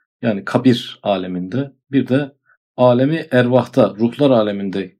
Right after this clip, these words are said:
ruhlar var. Onlar ahirete gitmek için yolcu.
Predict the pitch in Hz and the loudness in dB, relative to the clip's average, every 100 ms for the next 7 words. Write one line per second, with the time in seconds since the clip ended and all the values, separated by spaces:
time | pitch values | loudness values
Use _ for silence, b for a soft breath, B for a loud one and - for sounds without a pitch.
0 | 110 104 - 107 95 135 - 123 120 127 | -10 -8 -2 -2 -2 -6 -6 -2 0 0
1 | 127 - - 123 120 120 131 123 117 123 | -4 -12 2 2 4 0 -2 -4 -2 -2
2 | 117 - 160 139 117 90 143 160 | -2 -2 0 4 4 2 -4 -10